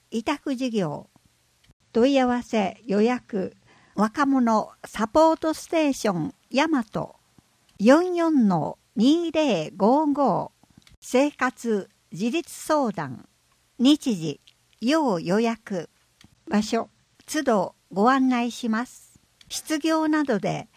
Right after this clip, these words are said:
生活や経済的にお困りの人への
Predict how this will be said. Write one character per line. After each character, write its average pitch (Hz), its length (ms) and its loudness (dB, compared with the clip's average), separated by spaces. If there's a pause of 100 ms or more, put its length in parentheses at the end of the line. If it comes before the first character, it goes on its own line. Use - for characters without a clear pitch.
(240)
生 262 300 0
活 269 340 -4
や 220 260 -2 (380)
経 294 240 2
済 294 260 0
的 285 280 -2
に 262 320 2 (120)
お - 80 -4
困 302 300 4
り 302 140 0
の 294 120 4
人 294 300 -2
へ 254 100 0
の 165 320 0